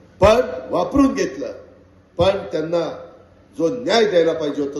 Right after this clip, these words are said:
तो न्याय दिला नाही. माझी तुम्हाला विनंती आहे की आम्ही एकनाथराव देवेंद्रजी हे सगळं करून दाखवलंय, हे झालंय, ह्याची अंमलबजावणी झाली,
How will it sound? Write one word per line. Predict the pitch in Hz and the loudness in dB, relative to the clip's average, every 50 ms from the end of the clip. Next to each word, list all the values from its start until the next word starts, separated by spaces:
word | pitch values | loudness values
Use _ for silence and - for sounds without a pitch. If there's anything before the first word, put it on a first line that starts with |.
| 139 - | -8 -8
तो | 147 139 | -8 -8
न्याय | 131 135 131 131 | -6 -6 -8 -6
दिला | 123 123 113 120 | -8 -8 -10 -10
नाही. | 117 113 113 107 95 - - - - - _ _ _ - - - | -10 -10 -10 -12 -12 -14 -18 -20 -20 -20 _ _ _ -20 -20 -10
माझी | - 127 143 139 151 | -4 -4 -2 -2 -2
तुम्हाला | 143 156 139 143 143 143 | -4 -4 -6 -4 -2 -4
विनंती | 139 113 123 139 156 151 147 - 143 135 113 | -4 -2 0 0 0 0 0 0 -2 -2 -2
आहे | 104 - - - - - - - - - - - - - | -4 -6 -10 -16 -20 -20 -20 -20 -20 -20 -20 -20 -18 -4
की | - 139 | -2 0
आम्ही | 139 139 151 156 156 147 | 0 2 2 2 2 2
एकनाथराव | 139 143 147 151 147 143 147 151 151 | 0 0 0 -2 -2 0 0 -2 -2
देवेंद्रजी | 147 135 135 131 143 143 139 139 139 139 139 147 139 - - - - - - - - - - - - | -2 -2 -2 -2 0 0 0 0 0 2 4 4 4 2 0 -6 -12 -16 -20 -20 -20 -20 -20 -6 2
हे | - 151 | 2 2
सगळं | 143 - - 151 143 151 160 | 2 4 2 2 4 4 4
करून | 156 - - 147 147 170 180 - | 2 4 6 8 8 8 8 6
दाखवलंय, | 156 160 151 151 - 165 156 151 139 120 104 - - - - - - - - - - - - - - - - - - - 139 | 6 4 4 6 6 6 8 8 6 6 2 0 -6 -10 -14 -18 -20 -20 -20 -20 -20 -20 -20 -20 -20 -20 -20 -20 -10 0 2
हे | 151 170 | 2 2
झालंय, | - - - - 117 127 151 170 190 202 185 151 - - - - - - - - - - - - - - - - | 2 0 -6 -6 -2 -2 0 2 4 6 6 4 4 2 -4 -8 -12 -16 -20 -20 -20 -20 -20 -20 -20 -20 -4 0
ह्याची | 143 151 147 185 | 0 2 4 6
अंमलबजावणी | 170 160 - 185 202 196 196 202 202 214 214 208 202 180 | 4 4 4 2 2 4 4 6 6 6 6 6 6 6
झाली, | 160 170 165 156 147 | 4 4 4 4 2